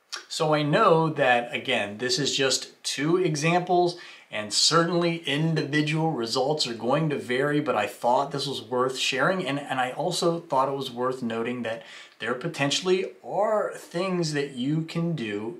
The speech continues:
to help yourself test negative in a shorter period of time.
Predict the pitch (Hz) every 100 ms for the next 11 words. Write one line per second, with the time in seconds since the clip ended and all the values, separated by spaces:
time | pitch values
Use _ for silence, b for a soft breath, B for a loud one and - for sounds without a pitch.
0 | - - 135 135 135 - 113 120 127 117
1 | 110 104 - - _ - 101 104 - -
2 | 110 98 95 98 95 - 117 120 120 113
3 | - - 101 101 101 - - 104 98 95
4 | - 101 - 170 151